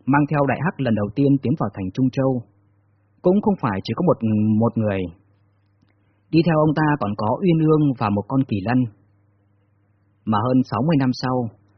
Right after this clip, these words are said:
Lâm Tịch mang theo Đại Hắc tiến vào thành Trung Châu, và cũng có hai con đồng bạn, một con là Tam Vĩ Hắc Hổ Miêu, một con là Trụy Tinh Thiên Phượng. Nếu như là một con phượng hoàng đang bay trên không trung mà mọi người có thể nhìn thấy rõ, như vậy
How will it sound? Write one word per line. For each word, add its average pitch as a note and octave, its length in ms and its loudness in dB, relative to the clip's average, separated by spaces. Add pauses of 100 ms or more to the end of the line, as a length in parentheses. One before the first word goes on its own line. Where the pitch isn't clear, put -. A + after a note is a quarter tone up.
(180)
Lâm E3+ 200 2
Tịch B2+ 160 0
mang D3 220 2
theo D3 200 0
Đại C3 200 -2
Hắc F#3+ 180 -4
tiến A#2+ 160 0
vào D#3+ 120 0
thành G2+ 180 -4
Trung B2+ 180 0
Châu, B2 340 -6 (400)
và A2 280 -2 (160)
cũng E3 160 -4
có C#3+ 180 0
hai D#3 160 -2
con C#3 160 0
đồng G2 160 -4
bạn, F#2 220 -6 (500)
một A2 180 -2
con C3+ 180 -4
là G#2 140 -4 (200)
Tam C3 220 0
Vĩ C#3+ 160 0
Hắc G#3 120 -2
Hổ G#2 220 0
Miêu, B2 180 -2 (280)
một A2 160 -2
con A#2+ 180 -4
là G2 140 -6 (200)
Trụy C#3+ 220 0
Tinh C3 180 2
Thiên A2 180 -2
Phượng. F#2+ 220 -8 (1300)
Nếu C3 200 4
như A3+ 100 4
là C#3 140 4
một C3 180 4
con F3 200 0 (120)
phượng A2+ 220 0
hoàng A#2+ 260 0
đang D#3+ 140 0
bay D#3+ 140 0
trên E3 140 -2
không D#3+ 200 -2
trung E3 200 -2
mà A2 160 0
mọi A#2 120 -6
người A#2 180 -2
có D#3+ 140 -6
thể C3+ 60 2 (100)
nhìn G#2 220 -2
thấy G#2+ 120 -8 (100)
rõ, C3 120 -6 (680)
như E3+ 200 4
vậy A2+ 180 4